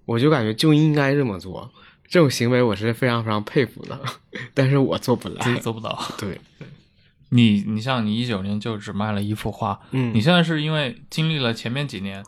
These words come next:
Speaker 2: 然后现在进入这种比较佛系的状态了吗？还是说纯粹是因为市场的原因？
Speaker 1: 我感觉是有一些市场的原因，因为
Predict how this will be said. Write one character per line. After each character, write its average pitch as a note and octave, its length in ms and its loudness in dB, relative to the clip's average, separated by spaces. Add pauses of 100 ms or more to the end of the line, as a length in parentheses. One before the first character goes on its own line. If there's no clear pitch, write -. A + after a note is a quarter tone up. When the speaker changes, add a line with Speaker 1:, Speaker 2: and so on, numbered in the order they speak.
Speaker 2:
然 A#2+ 140 -4
后 B2+ 80 -2
现 D#3 120 -6
在 D3 60 -2
进 D3 180 -4
入 C#3+ 120 -4
这 C3 60 -6
种 G#2+ 120 0
比 A2+ 80 -6
较 C3+ 100 0
佛 A#2+ 240 -2
系 D3+ 140 -4
的 D3+ 80 0
状 D3+ 240 2
态 C3+ 100 -4
了 B2 120 -2
吗？ A2+ 160 -4
还 B2+ 160 -2
是 C#3+ 120 -4
说 C#3 240 -4
纯 - 160 -6
粹 D3 160 -2
是 C3 140 -6
因 B2+ 100 -6
为 B2 60 -6
市 C3+ 140 -6
场 A#2+ 200 -6
的 F2+ 220 -10 (120)
原 G2+ 200 -4
因？ G2+ 160 -10 (320)
Speaker 1:
我 B2 260 -2
感 C3 220 0
觉 A2+ 160 -2
是 C#3 200 -2
有 A#2+ 180 -2
一 A2+ 60 -6
些 D#3 220 2
市 D#3+ 200 0
场 B2 240 -6
的 G2+ 60 -14
原 G2+ 220 -12
因， G2 200 -12
因 A#2 120 -4
为 D3+ 320 0